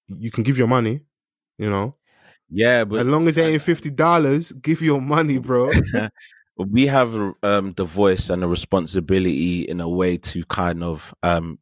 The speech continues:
Speaker 2: share that information across to our listeners and our network.
Speaker 1: Of course.
Speaker 2: So it's always great, you know, donating to causes, you know, such as the Belly Mujinga GoFundMe is integral. It's important.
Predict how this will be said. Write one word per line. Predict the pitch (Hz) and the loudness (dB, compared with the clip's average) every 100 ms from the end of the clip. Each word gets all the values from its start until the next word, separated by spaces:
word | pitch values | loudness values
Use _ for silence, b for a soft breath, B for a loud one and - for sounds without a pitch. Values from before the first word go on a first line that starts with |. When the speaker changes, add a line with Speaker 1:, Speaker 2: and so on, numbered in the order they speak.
| - | -8
Speaker 2:
share | - 107 98 | 0 2 4
that | 90 | 2
information | 90 95 98 92 92 92 | 0 -4 -4 -4 -4 -6
across | 90 - 98 90 | -10 -2 -2 0
to | - 87 | -2 0
our | 85 | 0
listeners | 87 - 87 85 87 | 0 -2 -6 -6 -4
and | 87 | -2
our | 85 | 0
network. | 87 87 95 98 - - | 0 0 2 2 0 -6
Speaker 1:
Of | 101 | -8
course. | - 101 87 - | -2 -2 -4 -8
Speaker 2:
So | - 87 | -2 0
it's | 87 - | 0 -2
always | 98 92 90 | 0 2 2
great, | - 95 90 - | 0 2 2 0
you | 90 | -6
know, | 90 90 87 - | -6 -6 -6 -2
donating | 101 107 110 78 95 | 0 2 2 0 -4
to | - | -6
causes, | - - 98 92 87 90 87 78 - B B B B _ | -2 4 4 4 2 2 2 -2 -10 B B B B _
you | 95 | -2
know, | 82 78 | -2 0
such | - 92 - | 0 -2 0
as | 85 78 | -2 -2
the | 80 | -4
Belly | 85 85 | -2 -2
Mujinga | 82 82 87 82 82 80 - - | -4 -6 -6 -6 -6 -6 -10 -4
GoFundMe | - 90 - 92 90 80 80 - | 0 0 2 0 2 -2 -4 -2
is | 85 73 - - _ _ _ | -2 -4 -12 -16 _ _ _
integral. | - 92 - 107 90 90 90 90 | -6 -4 0 2 2 0 -2 -4
It's | 98 - | -6 -4
important. | 85 - 104 95 90 - | -2 2 4 4 0 -4